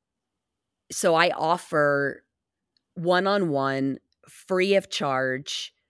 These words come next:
come and talk to me. Um, I offer healing boxes for those that recently just lost a child. I have healing boxes for suppo-,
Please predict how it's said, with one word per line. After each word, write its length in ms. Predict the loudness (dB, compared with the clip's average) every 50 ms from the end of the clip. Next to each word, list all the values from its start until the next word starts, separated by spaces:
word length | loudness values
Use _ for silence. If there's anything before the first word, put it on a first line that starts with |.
| _ _ _ _ _ _ -14
come 240 | -8 -6 -4 -2 -2
and 140 | -2 -2
talk 360 | -4 -4 -2 -2 -2 -2 _ -8
to 120 | -8 -6
me. 460 | -4 -4 -2 -2 -2 -4 -4 -6 -8 _ _ _ _ _ _ _ _ _ _ _ _ _ _ _ _ _
Um, 500 | -8 -6 -6 -4 -2 -2 -2 -4 -4 -6 -10 _ _ _
I 140 | -6 -6 -6
offer 400 | -4 -4 -2 -2 -2 -2 -4 -6
healing 540 | -6 -6 -6 -4 0 0 2 2 0 0 -2
boxes 840 | -2 0 0 -2 -2 -4 -8 -4 -2 -2 -2 -2 -4 -8 -10 -12 -14 _ _ _ _ _ _ _ _ _ _ _ _ _ _ _ _ _ -18 -18 -14
for 260 | -8 -4 -2 -2 -2
those 540 | 0 0 0 0 2 2 0 -2 -4 -6 -4
that 440 | -2 0 2 0 0 -2 -6 -16 -20 _ -20 -20 -20 -20 _ _ _ _ _ _ _ _ _ -14
recently 680 | -8 -6 -4 -4 -4 -2 -2 -2 -2 -2 -2 -4 -4 -4
just 280 | -2 -2 -2 -2 -4
lost 440 | -4 -4 -2 -2 -2 -4 -4 -6 -10
a 60 | -10
child. 640 | -10 -8 -8 -6 -6 -4 -4 -4 -2 -4 -4 -6 -8 _ _ _ _ _ _ _ -2
I 120 | 0 0
have 320 | 0 0 0 -2 -2 -2 -4
healing 440 | -8 -10 -6 -6 -4 -4 -4 -4
boxes 540 | -4 -4 -6 -6 -8 -8 -10 -12 -10 -10 -12
for 240 | -12 -10 -6 -6 -6
suppo-, 420 | -6 -6 -8 -8 -8 -8 -10 -14